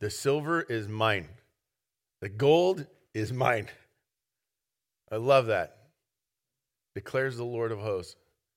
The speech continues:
"The latter glory of this house shall be" what? "Greater than the former," says the Lord of hosts.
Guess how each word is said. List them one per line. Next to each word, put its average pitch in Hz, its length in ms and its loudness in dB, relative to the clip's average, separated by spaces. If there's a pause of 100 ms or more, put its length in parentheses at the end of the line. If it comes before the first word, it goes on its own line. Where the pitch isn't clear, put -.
(640)
"The 120 100 -2
latter 175 340 8
glory 156 420 4
of 131 140 2
this 151 220 -2
house 156 320 6
shall 143 280 4
be" 135 120 -2
what? 151 600 6 (1120)
"Greater 180 600 8
than 147 260 0
the 143 80 -2
former," 101 500 -6 (460)
says 135 300 2
the 131 80 2
Lord 123 240 0
of 120 100 0
hosts. 107 300 0